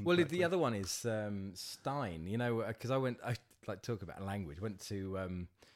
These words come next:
Speaker 1: the, uh, the beer. We had a beer festival here in
Speaker 2: Yeah.
Speaker 1: Harrogate, like, Oktoberfest, um, even though it's September.
Speaker 2: Yeah.
Speaker 1: Um, and so I went there, and they've got steins, everything.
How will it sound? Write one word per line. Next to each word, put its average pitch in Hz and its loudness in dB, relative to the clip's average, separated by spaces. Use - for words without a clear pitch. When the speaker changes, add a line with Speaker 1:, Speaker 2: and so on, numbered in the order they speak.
Speaker 1:
the, 95 -2
uh, 85 -2
the 87 -4
beer. 101 -2
We 107 -2
had 98 0
a 92 -2
beer 101 0
festival 82 -4
here 123 0
in 120 2
Speaker 2:
Yeah. 82 -2
Speaker 1:
Harrogate, 82 -4
like, 90 -12
Oktoberfest, 85 -8
um, 92 -4
even 92 -6
though 90 -2
it's - -6
September. 78 -6
Speaker 2:
Yeah. 117 2
Speaker 1:
Um, 113 2
and 110 0
so - 0
I 123 2
went 131 2
there, 92 0
and 107 0
they've 120 2
got - -2
steins, 131 2
everything. 120 0